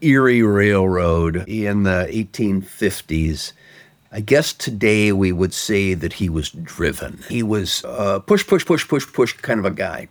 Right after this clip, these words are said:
And he was on one of the Erie trains, and he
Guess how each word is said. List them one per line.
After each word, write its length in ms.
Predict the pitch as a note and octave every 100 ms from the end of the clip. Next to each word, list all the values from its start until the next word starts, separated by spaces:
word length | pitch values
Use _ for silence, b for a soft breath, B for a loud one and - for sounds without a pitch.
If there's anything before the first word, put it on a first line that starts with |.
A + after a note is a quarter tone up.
| -
And 220 | B2+ A2+
he 160 | D#3+ C#3
was 260 | C#3+ C3 -
on 380 | F3 A3+ B3 F#3
one 420 | A2 C#3 C#3 D3
of 80 | C3+
the 280 | B2+ A2+ G2+
Erie 520 | C#3 C3+ C3 B2 A#2+ - _ _ _
trains, 560 | - A2+ G#2 C#3 C#3 - b A#2+
and 280 | A#2 A#2+ - _ _
he 640 | - - B2+ B2 A#2+